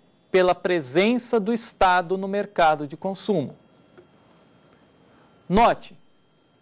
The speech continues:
o legislador determinou que o Estado tivesse presente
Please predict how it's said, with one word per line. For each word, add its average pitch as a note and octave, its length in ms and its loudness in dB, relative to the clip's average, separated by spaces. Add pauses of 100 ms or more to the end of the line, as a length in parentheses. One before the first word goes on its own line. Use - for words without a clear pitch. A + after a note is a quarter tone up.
(280)
o D3+ 80 -10
legislador D3 1040 2 (400)
determinou F#3 1040 0 (360)
que - 100 -8
o F3 60 0
Estado F3+ 600 0
tivesse D#3 500 -6
presente F#3 840 -2